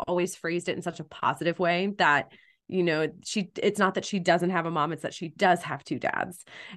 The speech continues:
And so I would, grew up really being so proud of my parents, and they were so proud.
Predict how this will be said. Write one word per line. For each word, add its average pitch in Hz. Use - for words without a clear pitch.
And 170
so 156
I 170
would, 170
grew 202
up 180
really 160
being 208
so 170
proud 147
of 165
my -
parents, 107
and 180
they 240
were 233
so 214
proud. 151